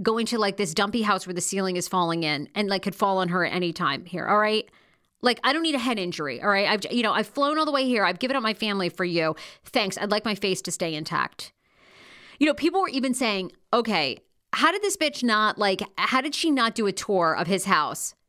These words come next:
on FaceTime, like, or Zoom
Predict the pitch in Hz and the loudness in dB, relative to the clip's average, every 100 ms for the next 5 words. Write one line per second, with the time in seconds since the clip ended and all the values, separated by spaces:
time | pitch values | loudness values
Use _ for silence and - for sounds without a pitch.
0 | _ _ 214 208 202 190 202 190 - 165 | _ _ 2 4 2 0 0 0 0 0
1 | 131 - - _ 208 202 - 226 196 165 | -2 -6 -14 _ -2 0 0 2 2 2
2 | 214 190 151 151 | 0 2 0 -4